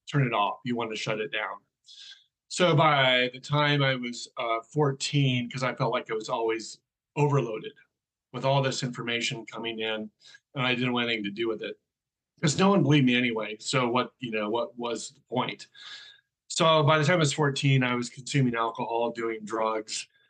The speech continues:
uh, just to numb it out, just so I wouldn't, I wouldn't feel anymore. And of course, uh, when I was sixteen years old, I thought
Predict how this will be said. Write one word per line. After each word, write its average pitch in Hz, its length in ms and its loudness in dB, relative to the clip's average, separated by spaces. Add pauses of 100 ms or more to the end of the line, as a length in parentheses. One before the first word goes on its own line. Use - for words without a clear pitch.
(240)
uh, 113 240 0
just 120 320 0
to 120 140 0
numb 120 280 0
it 110 120 -2
out, 107 320 -4
just - 340 -8 (200)
so 123 180 -2
I 120 100 2
wouldn't, 117 360 -2 (340)
I 127 100 0
wouldn't 135 320 4
feel 123 320 0
anymore. 95 460 -6 (720)
And 147 440 4
of 139 80 2
course, 151 440 2
uh, 131 220 0
when 135 160 2
I 135 140 2
was 131 200 -4
sixteen 170 600 0
years 131 240 4
old, 131 320 0
I 123 120 0
thought 131 300 0